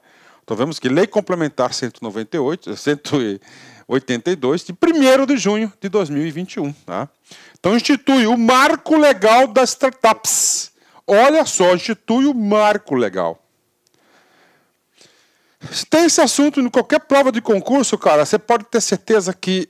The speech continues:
a probabilidade do examinador retirar as questões de prova dessa lei é muito grande. Assim que o aluno fica competitivo, em ele perceber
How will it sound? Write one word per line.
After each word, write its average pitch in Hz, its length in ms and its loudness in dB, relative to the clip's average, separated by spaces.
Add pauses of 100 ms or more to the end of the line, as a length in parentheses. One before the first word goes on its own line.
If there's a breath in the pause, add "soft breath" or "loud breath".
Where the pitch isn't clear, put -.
(140)
a 151 100 -2
probabilidade 180 840 0
do 147 80 -12
examinador 160 640 -2
retirar 214 440 0
as - 80 -8
questões 185 340 -6
de - 80 -20
prova 139 280 -2
dessa 139 300 -6
lei 127 200 -2
é 135 40 -4
muito 135 240 -12
grande. 87 300 -18 (920 loud breath)
Assim 269 520 2
que 285 160 -2
o 294 100 4
aluno 233 540 2
fica 208 440 -4
competitivo, 196 880 -6 (560 soft breath)
em 165 140 -4
ele 254 220 2 (360)
perceber 262 1040 0